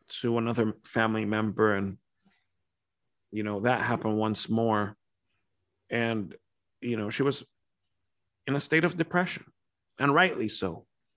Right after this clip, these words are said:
because that's a life where you're just a thing. You're not a person. You are not valued for your soul, but you're just something that has to be managed.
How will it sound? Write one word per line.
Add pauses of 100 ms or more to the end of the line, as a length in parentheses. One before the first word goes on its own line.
(880)
because
that's
a
life
where
you're
just
a
thing. (1040)
You're
not
a
person. (1500)
You
are
not
valued
for
your
soul,
but
you're
just
something
that
has
to
be
managed.